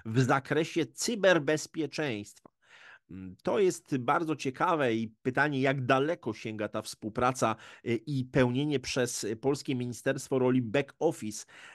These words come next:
e, właśnie w zapewnianiu cyberbezpieczeństwa dla Ukrainy. Pytanie, jakie to, mm, rodzi niebezpieczeństwa dla polskiej infrastruktury związanej z cyberbezpieczeństwem, bo niewątpliwie takie, e, takie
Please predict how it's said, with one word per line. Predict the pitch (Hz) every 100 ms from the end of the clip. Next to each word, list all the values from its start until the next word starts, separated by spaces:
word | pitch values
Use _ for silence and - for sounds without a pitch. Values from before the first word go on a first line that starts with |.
| -
e, | 92 98 104
właśnie | 113 127 127 - 123
w | 113
zapewnianiu | 113 127 123 123 123 113
cyberbezpieczeństwa | 127 120 117 113 113 117 113 -
dla | 113 113
Ukrainy. | 107 107 113 113 107 87 - - -
Pytanie, | 127 143 147 139 131
jakie | - 117 135 135 135
to, | 127 131 123 127 - _ _
mm, | 101 104 104
rodzi | 120 117 135 131 123 113 - _ 104
niebezpieczeństwa | 113 147 160 135 131 - 135 123 185 202 - - 101
dla | 101 107
polskiej | - 202 220 - 120
infrastruktury | 117 110 117 113 - 110 - 123 107 101 - -
związanej | 107 113 127 117 120 110
z | -
cyberbezpieczeństwem, | - 135 113 110 107 - 107 104 107 165 185
bo | 202
niewątpliwie | 196 170 151 123 120 127
takie, | 110 - 110 113 - - -
e, | 101 101 101
takie | 117 - 110 107 101